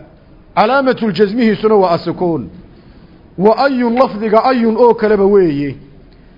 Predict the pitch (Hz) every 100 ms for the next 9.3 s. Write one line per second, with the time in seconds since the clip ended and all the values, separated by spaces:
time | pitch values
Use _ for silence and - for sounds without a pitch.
0 | - - - 208 220 226 269 277 247 226
1 | 233 220 262 254 226 226 254 - 202 -
2 | 247 233 247 233 202 196 254 208 190 175
3 | 170 175 156 - - - - - - -
4 | - 220 254 233 196 208 226 254 240 214
5 | 247 226 220 262 - 220 208 190 165 135
6 | 95 - - - - - - - 190 208
7 | 202 214 220 254 226 220 208 190 196 233
8 | 220 170 233 202 180 175 170 170 165 165
9 | 160 175 160